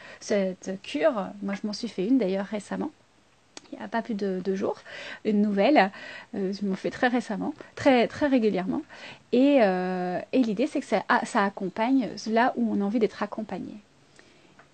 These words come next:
Donc voilà, c'est pour faciliter finalement avec Reverb l'idée d'avoir des complexes adaptés à cette, à cette thématique. Euh,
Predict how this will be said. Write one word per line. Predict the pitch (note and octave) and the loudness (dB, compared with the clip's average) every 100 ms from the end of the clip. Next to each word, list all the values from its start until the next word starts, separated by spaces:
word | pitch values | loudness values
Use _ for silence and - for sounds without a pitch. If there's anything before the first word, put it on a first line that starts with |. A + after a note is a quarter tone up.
| _ - | _ -8
Donc | G#3 B3+ | -2 0
voilà, | A3+ A#3+ G#3+ | 2 4 4
c'est | G#3 A3 | 2 -6
pour | A#3+ - | -8 -4
faciliter | - F4+ - D#4+ C4 C4 G4 | 4 4 4 4 4 4 0
finalement | F#4+ A#3+ A3+ A3+ B3 D4 | -2 -2 0 2 0 0
avec | G#3 G3+ | -2 -4
Reverb | - A3 G3+ B3+ C#4+ G#3 | -6 -4 0 0 0 0
l'idée | G#3 G#3+ G#3+ C4 | -2 -2 0 0
d'avoir | A3 G#3 G3 | 2 2 0
des | F#3+ | -2
complexes | - G#3+ A#3 A#3 - | -6 -8 -6 -6 -6
adaptés | F#3 F#3+ - A#3+ A#3+ | -4 -4 -4 0 2
à | F#3+ | 2
cette, | F#3+ F#3+ - | -2 -8 -8
à | F#3 D#3 F#3+ | -8 -8 -10
cette | - G3+ | -10 -10
thématique. | G3+ F3+ E3 D#4 D4+ - - - - - | -6 -6 -6 -10 -10 -16 -20 -20 -20 -20
Euh, | - | -14